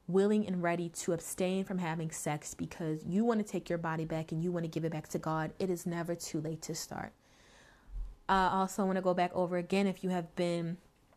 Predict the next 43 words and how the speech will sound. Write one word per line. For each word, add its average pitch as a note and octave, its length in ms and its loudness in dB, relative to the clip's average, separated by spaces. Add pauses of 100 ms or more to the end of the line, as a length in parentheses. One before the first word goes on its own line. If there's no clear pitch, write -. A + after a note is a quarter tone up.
(360)
inappropriately F3+ 680 -2
touched, - 600 0
you F#3+ 100 0
know, E3+ 200 -2
in E3+ 100 -4
your E3 120 -4
life, E3+ 280 2
molestation F3 640 -2
and E3 200 -4
rape, F#3 380 0 (100)
you F3+ 160 0
know, E3+ 320 -2 (480)
that F3 140 0
spirit G3 380 2
that E3+ 80 0
was F3 140 0
attached G3+ 440 0
on E3+ 100 0
you, E3 120 0
to F#3+ 120 -6
pray F#3 280 0
against E3+ 400 -4
that G3+ 200 4
as E3+ 200 -2
well, E3 320 4
because E3+ 400 -2
it's E3+ 160 -8
not F#3 340 -2
you. D#3 260 -2
Any A3 360 2
negative G3 580 2
or E3+ 60 -2
nasty F3 560 -2
or F3+ 60 0
disturbing F3 600 -2
or E3 40 -4
perverted F3 580 -2
thought F3 240 0
that D#3+ 100 0
is E3 120 -4
in E3+ 180 -4
your E3 100 -4
head E3 300 -2